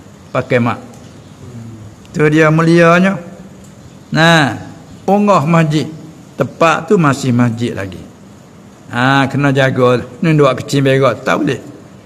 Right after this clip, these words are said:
Nah, nak intikah boleh. Ha, tapak masjid telah dipunggah masjid lama-lama. Ha, itu.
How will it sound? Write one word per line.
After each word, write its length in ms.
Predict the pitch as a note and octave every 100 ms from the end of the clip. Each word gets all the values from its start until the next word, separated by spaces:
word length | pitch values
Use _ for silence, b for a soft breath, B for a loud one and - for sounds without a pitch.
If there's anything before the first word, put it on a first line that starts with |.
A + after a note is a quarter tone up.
| - - - -
Nah, 320 | C#3 C#3 - -
nak 160 | D3 D#3
intikah 480 | D#3 E3+ - A#2 -
boleh. 320 | C#3 C#3+ A#2+ - - - - - -
Ha, 240 | G#2+ A2+
tapak 320 | B2 B2 C3 B2
masjid 320 | B2+ A#2+ B2+
telah 240 | B2+ B2+ A2+
dipunggah 400 | A#2+ A2+ A#2+ A2
masjid 240 | A#2+ B2
lama-lama. 640 | A2+ A#2+ B2 A#2+ A#2+ A2+ G#2 - - - - -
Ha, 160 | G#2 A#2+
itu. 320 | A#2+ C3 A#2+